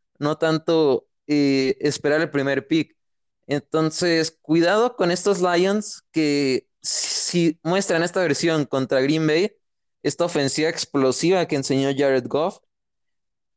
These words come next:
Amon-Ra Saint Brown también, eh, receptor, que ha destacado también en este equipo. Se-, y, pues, cuidado, eh, con estos Detroit Lions que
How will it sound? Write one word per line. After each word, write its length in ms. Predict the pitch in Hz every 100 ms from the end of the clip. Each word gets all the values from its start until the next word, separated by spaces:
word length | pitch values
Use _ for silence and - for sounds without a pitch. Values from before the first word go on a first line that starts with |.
| -
Amon-Ra 440 | 135 143 156 160
Saint 360 | 151 156 143 117
Brown 420 | 131 139 160 160
también, 640 | 139 131 135 143 160 147 - _ _ -
eh, 360 | 143 135 131
receptor, 640 | 123 135 139 110 143 147 147 _ _ _ _ _ _ _ _ _ _
que 140 | 147
ha 80 | 143
destacado 580 | 160 - 135 131 170 202
también 260 | 160 156
en 60 | 165
este 160 | 160 156
equipo. 580 | 156 160 180 202 - _ -
Se-, 180 | - _ _ _ _ _
y, 640 | 151 147 143 139 135 131 123
pues, 380 | 127 127 127
cuidado, 600 | - - 135 147 190 170
eh, 260 | 165 202 -
con 500 | - 147 139 139 135 -
estos 260 | 156 -
Detroit 360 | 170 151 160 160
Lions 480 | 156 165 180 180 -
que 380 | 156 139 127